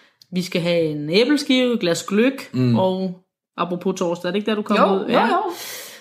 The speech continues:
Speaker 1: På torsdag, vi skal have en æbleskive, vi spi-, drikker lidt gløgg, vi går op og flyver.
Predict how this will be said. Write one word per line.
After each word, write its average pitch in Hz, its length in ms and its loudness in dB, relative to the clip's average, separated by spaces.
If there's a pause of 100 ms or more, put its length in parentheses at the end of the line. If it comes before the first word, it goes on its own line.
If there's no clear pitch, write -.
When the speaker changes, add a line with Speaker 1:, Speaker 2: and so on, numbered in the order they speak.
(160)
Speaker 1:
På 233 60 0
torsdag, 226 460 2
vi 220 340 6
skal 240 220 -4
have 240 120 2
en 208 60 4
æbleskive, 262 760 2
vi 226 100 2
spi-, 214 360 -4
drikker 202 220 2
lidt 180 180 -2
gløgg, 254 300 2 (220)
vi 214 160 4
går 202 100 2
op 190 160 2
og 175 80 -4
flyver. 220 640 0